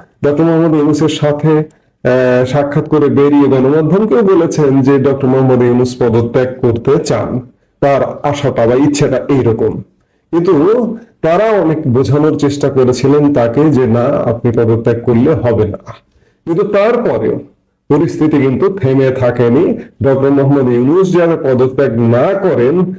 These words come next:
তা চারপাশ দিয়ে তৎপরতা চলে।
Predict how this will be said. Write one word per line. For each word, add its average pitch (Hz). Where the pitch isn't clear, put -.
তা -
চারপাশ 131
দিয়ে 143
তৎপরতা 117
চলে। -